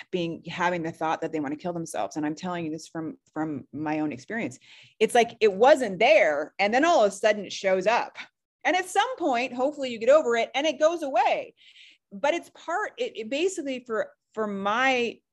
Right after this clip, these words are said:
point of view, and what I want therapists to understand is that when people are having suicidality, that is the voice of their suffering stranger. It's a part of them that only comes out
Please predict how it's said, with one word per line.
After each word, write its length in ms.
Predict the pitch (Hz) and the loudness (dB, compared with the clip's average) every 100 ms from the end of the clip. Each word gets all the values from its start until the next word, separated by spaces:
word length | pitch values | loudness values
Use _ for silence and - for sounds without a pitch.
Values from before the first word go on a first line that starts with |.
| _ | _
point 260 | 208 190 175 | -8 -6 -6
of 80 | |
view, 300 | 156 151 156 | -4 -4 -2
and 160 | 175 180 | -4 -4
what 120 | 180 | -2
I 40 | 175 | -2
want 240 | 175 - | -4 -4
therapists 520 | 208 226 233 196 - | -2 -2 -2 -6 -8
to 100 | - | -10
understand 600 | 175 165 170 196 202 196 | -8 -8 -10 -10 -8 -6
is 160 | 180 175 | -6 -4
that 260 | 180 160 - _ _ _ _ _ | -2 -2 -6 _ _ _ _ _
when 160 | - 202 | -10 -8
people 260 | - 269 | -4 2
are 120 | 277 220 | 2 2
having 300 | 220 208 196 | 0 -2 -4
suicidality, 1000 | 190 202 190 185 185 190 214 196 175 190 | -8 -8 -2 0 2 2 2 0 -2 0
that 320 | 208 254 - | 0 0 -2
is 160 | 202 | -6
the 120 | 180 170 | -6 -10
voice 540 | 160 180 208 208 202 | -6 -2 0 0 -4
of 120 | 160 160 | -10 -4
their 220 | 175 170 | -2 -2
suffering 640 | - 190 190 180 156 151 | -4 -6 -6 -6 -4 -6
stranger. 560 | 151 - 165 185 127 92 | -8 -8 -8 -8 -8 -6
It's 140 | 175 | -4
a 80 | 185 | -4
part 400 | 190 - 254 311 | -6 -2 2 4
of 120 | 262 | 2
them 320 | 190 180 180 165 | 0 0 -2 -6
that 120 | - 180 - - | -8 -12 -14 -6
only 560 | 226 277 311 285 233 | 0 4 6 4 0
comes 340 | 185 190 185 165 | -2 -6 -4 0
out 480 | 180 190 143 - | 2 2 0 -6